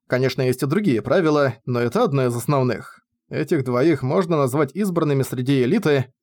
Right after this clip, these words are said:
их никогда не интересовали сердечные дела, но... Неужели это и правда так здорово? Было очевидно, что Ван Джен и Айна окончательно потеряли счет времени. <coughs> "Что-то в горле першит",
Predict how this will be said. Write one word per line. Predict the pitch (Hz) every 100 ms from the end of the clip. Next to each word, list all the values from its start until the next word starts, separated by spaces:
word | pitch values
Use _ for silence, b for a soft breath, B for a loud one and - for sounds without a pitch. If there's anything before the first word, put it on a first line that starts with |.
| _
их | 285 -
никогда | 190 151 135 233
не | 165
интересовали | 147 156 135 208 165
сердечные | 113 123 117 120 - 123
дела, | 113 113 160 160
но... | 131 135 127 - _ _
Неужели | - 131 147 311 262
это | 202
и | 170
правда | 127 131 226 190 151
так | 135 120
здорово? | 117 139 123 107 73 - _ _ _ _
Было | 113 123 117
очевидно, | 101 - 110 165 185
что | 180 - 170
Ван | 233 190
Джен | 156 202
и |
Айна | 147 175 180
окончательно | 143 131 110 113 175 220
потеряли | 226 123 127 196
счет | 180 -
времени. | 135 131 120 107 69 - _ _ _ _
<coughs> | - 220 160 - 214 170 120 - - - - _
"Что-то | - 170 175 175
в | 135
горле | 160 143 123
першит", | 135 123 139 107